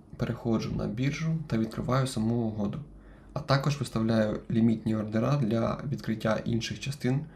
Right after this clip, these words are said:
е, які я запла-, запланував по сітки докупів. Ось тут. Про те, як це зробити на біржі, в мене є окреме відео.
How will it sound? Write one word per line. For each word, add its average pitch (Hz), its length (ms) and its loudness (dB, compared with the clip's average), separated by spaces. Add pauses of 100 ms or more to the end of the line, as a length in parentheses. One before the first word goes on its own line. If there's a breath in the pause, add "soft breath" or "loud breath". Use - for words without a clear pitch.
(480 loud breath)
е, 101 440 -2
які - 220 -2
я 120 60 4
запла-, 110 380 -2
запланував 110 580 0
по 104 120 -4
сітки - 580 -2 (120)
докупів. - 580 -4 (600)
Ось 135 100 -10
тут. - 160 -6 (640)
Про 117 120 2
те, 120 220 2
як 117 220 0
це 110 120 -2
зробити 107 360 -2
на 107 80 0
біржі, 143 340 2
в 117 60 2
мене 120 240 2
є 104 160 2
окреме 110 360 0
відео. 104 300 -6